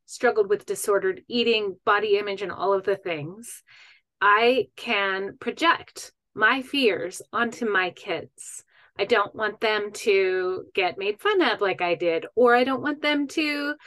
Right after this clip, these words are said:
feel bad about themselves and, you know, all those things. And some of the clients I work with talk about how their mom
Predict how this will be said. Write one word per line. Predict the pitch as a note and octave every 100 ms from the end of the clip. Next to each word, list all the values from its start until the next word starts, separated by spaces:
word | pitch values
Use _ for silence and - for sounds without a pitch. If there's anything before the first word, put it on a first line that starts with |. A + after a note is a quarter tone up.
| - - - _
feel | - D#4 D#4+ E4
bad | C#4+ F4+ F#4+
about | C4+ A#3+
themselves | A3 G3+ G3 A3 F#3 F3 E3 D#3+ - -
and, | G#3+ G#3 G3+ G3+ G3+ - _ -
you |
know, | A3+ -
all | C#4 D#4
those | D4+ C4+
things. | - A3 F#3 F#3 - - - _ -
And | A#3+ A#3+ B3 A#3+ - _ _
some | - D#4
of | F#4+
the |
clients | G4 B3 G#3+ G3+
I | G#3
work | F#3+ F#3+ G3
with | G3 F#3+
talk | - G#3+ G3+ A3
about | F#3+ F3+
how | F#3 F#3+
their | F#3+ F#3
mom | F#3 F#3 F3+